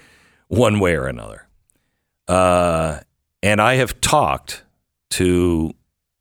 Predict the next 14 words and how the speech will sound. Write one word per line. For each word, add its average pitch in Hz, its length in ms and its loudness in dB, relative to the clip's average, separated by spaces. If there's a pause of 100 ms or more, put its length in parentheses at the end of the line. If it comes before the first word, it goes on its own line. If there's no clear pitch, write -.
(300)
Tim 113 260 0
Ballard 80 520 0 (240)
personally 73 680 -2 (1300)
a 80 140 -6
lot 92 1000 -2 (480)
about 71 380 -2
this. - 400 -14 (2000)
But 95 120 0
I 95 60 2
didn't 123 180 2
know 110 120 4
the 98 100 2
other 87 160 0
side. 65 380 -4